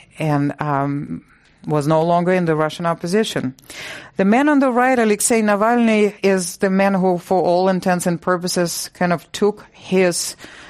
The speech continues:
took, uh, the Boris Nemtsov's. There is no such thing as opposition in Russia, really. It's just a proxy word I'm using because for opposition, you have to have a place in the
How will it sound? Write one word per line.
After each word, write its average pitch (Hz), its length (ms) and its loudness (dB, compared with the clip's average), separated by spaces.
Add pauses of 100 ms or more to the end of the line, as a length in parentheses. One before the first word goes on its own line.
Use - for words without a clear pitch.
(180)
took, 196 280 -2
uh, 160 340 0
the 156 440 0
Boris 175 640 -2
Nemtsov's. 175 640 -2
There 214 140 2
is 226 120 0
no 208 160 2
such - 320 -4
thing 151 240 0
as 131 100 -2
opposition 131 580 -4
in 120 140 -4
Russia, 135 340 -8
really. 131 440 0
It's 139 260 -6
just - 260 -6
a 139 60 -2
proxy 143 400 -4
word 135 240 0
I'm 127 180 0
using 151 400 0
because 131 360 -2 (440)
for 165 160 0
opposition, 185 580 0
you 151 140 0
have 165 220 -2
to 143 100 -12
have 127 260 -4
a 123 140 -2
place 143 380 -2
in 120 80 -6
the 127 100 -4